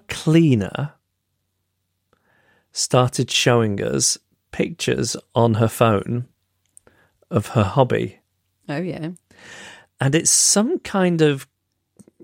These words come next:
Speaker 1: crochet, but with, like, a kind of rattan-like material. So she would crochet a coaster, for example,
Speaker 2: Oh.
Speaker 1: out of, like, a basket type of
Speaker 2: Is,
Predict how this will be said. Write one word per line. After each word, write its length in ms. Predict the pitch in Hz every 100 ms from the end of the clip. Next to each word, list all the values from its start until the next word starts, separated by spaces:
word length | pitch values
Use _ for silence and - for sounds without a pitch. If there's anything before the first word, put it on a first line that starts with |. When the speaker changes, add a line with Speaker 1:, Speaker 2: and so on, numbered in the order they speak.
| - -
Speaker 1:
crochet, 920 | - - 180 165 - 110 - - 113 - _ _ _ _ _ _ _ _
but 140 | 151 127
with, 200 | 139 135 _ -
like, 260 | 135 131
a 160 | 131 123 - - -
kind 160 | 135
of 140 | 117 120
rattan-like 1500 | 127 131 - 120 107 104 95 _ _ _ _ - 110 101 -
material. 760 | 107 - 104 95 104 104 107 - _ - -
So 180 | - 135
she 160 | 123 135
would 280 | 127 123 - _ _ _
crochet 420 | - 127 - 120
a 60 | 113
coaster, 580 | - - 131 - - 113
for 180 | - 123
example, 640 | - - - - - 64
Speaker 2:
Oh. 280 | 156 214 359 381
Speaker 1:
out 200 | 123 123
of, 100 | 113
like, 180 | 110
a 60 | 110
basket 600 | - 117 - - 117 -
type 320 | - 113 101
of 100 |
Speaker 2:
Is, 60 | 113